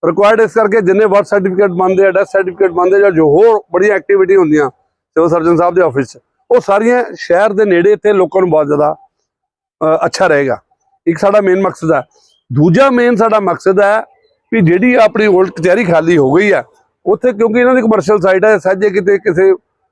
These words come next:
ਕਿਤੇ ਪ-, ਪਾਰਕ ਦੇ ਪਰਪਸ ਲਈ ਨਹੀਂ ਦਿੰਦੇ। ਲੇਕਿਨ ਇਹਦਾ ਕੁਐਸਚਨ ਲਾਇਆ ਸੀ, ਉਸ ਵੇਲੇ ਉੱਠਿਆ ਸੀ, but ਮੈਨੂੰ ਪਤਾ ਸੀ ਕਿ ਇਹਨਾਂ ਨੇ already ਮੇਰੀ ਮੀਟਿੰਗ ਹੋ ਚੁੱਕੀ ਸੀ, ਇਹਨਾਂ ਨੇ ਨਹੀਂ, ਇਹਨਾਂ ਨੇ ਦੇਣੀ, ਅਲਾਓ ਨਹੀਂ ਕਰਨਾ ਸਾਨੂੰ। But ਇਹਨਾਂ ਕੋਲ ਕਿਉਂਕਿ ਇਹਨੂੰ ਗ੍ਰੀਨ ਬੈਲਟ ਕਦੋਂ ਕੋਈ ਬਿਲਡਿੰਗ ਬਣਨੀ, ਉਹ ਤਾਂ ਰਿਕੁਆਇਰਡ ਹੈ।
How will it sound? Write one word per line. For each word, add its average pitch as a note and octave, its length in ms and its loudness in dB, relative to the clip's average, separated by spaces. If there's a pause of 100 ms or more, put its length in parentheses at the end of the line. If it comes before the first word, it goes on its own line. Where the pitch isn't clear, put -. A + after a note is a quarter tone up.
(120)
ਕਿਤੇ G3 280 2
ਪ-, F3 580 -2
ਪਾਰਕ F#3+ 220 0
ਦੇ F#3+ 120 0
ਪਰਪਸ F#3 320 -2
ਲਈ F#3+ 140 2
ਨਹੀਂ F3+ 140 0
ਦਿੰਦੇ। C3 300 -2 (1040)
ਲੇਕਿਨ F3 200 0
ਇਹਦਾ A3+ 140 2
ਕੁਐਸਚਨ G#3+ 400 -2
ਲਾਇਆ E3+ 220 2
ਸੀ, F#3+ 100 0
ਉਸ F3+ 100 0
ਵੇਲੇ F#3+ 160 2
ਉੱਠਿਆ E3+ 300 2
ਸੀ, D3+ 140 -2 (480)
but F3 160 -2
ਮੈਨੂੰ F#3+ 180 0
ਪਤਾ A3+ 240 0
ਸੀ A#3 120 2
ਕਿ A3+ 80 2
ਇਹਨਾਂ A3+ 160 0
ਨੇ A#3 100 0
already G#3 360 2
ਮੇਰੀ A3+ 140 0
ਮੀਟਿੰਗ G#3+ 260 0
ਹੋ G3 120 0
ਚੁੱਕੀ G#3 280 -6
ਸੀ, G#3 60 -4
ਇਹਨਾਂ A3 180 0
ਨੇ F#3+ 60 -4
ਨਹੀਂ, F#3 100 2
ਇਹਨਾਂ G3+ 320 0
ਨੇ F3+ 40 -4
ਦੇਣੀ, E3 240 2 (160)
ਅਲਾਓ E3+ 180 2
ਨਹੀਂ D#3+ 160 -2
ਕਰਨਾ D3 280 -6
ਸਾਨੂੰ। A#2 240 -16 (480)
But A3 160 0
ਇਹਨਾਂ C4+ 160 0
ਕੋਲ C4 160 0
ਕਿਉਂਕਿ B3 220 0
ਇਹਨੂੰ B3 180 0
ਗ੍ਰੀਨ F#3 300 2
ਬੈਲਟ C4+ 240 2
ਕਦੋਂ C4 220 0
ਕੋਈ B3 140 2 (100)
ਬਿਲਡਿੰਗ G#3 340 0
ਬਣਨੀ, A#3 180 0
ਉਹ A3+ 60 0
ਤਾਂ A3+ 120 0
ਰਿਕੁਆਇਰਡ E3 380 -2
ਹੈ। G2+ 80 -6